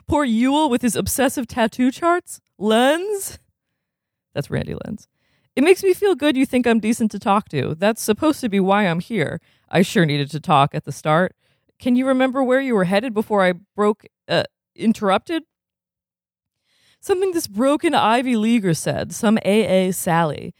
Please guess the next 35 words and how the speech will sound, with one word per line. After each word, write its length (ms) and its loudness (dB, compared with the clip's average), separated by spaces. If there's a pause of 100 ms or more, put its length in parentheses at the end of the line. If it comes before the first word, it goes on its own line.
(140)
He 100 0
said 240 -2
that 160 2
the 140 -2
only 280 2
one 500 2
newcomer 560 2
in 180 2
a 60 4
million 440 2
actually 460 0
trudges 460 -2
into 260 -2
an 80 0
Alcoholics 720 0
Anonymous 520 0
closed 460 0
meeting 440 -2
and 140 0
in 100 2
fact 320 0
doesn't 300 0
belong 440 2
there. 320 -4 (460)
<laughs> 460 -20
Meaning 420 0
doesn't 360 -2
turn 220 -2
out 140 0
to 80 -8
have 240 0
the 80 -6
disease, 500 -2
you 100 -8
mean? 360 -2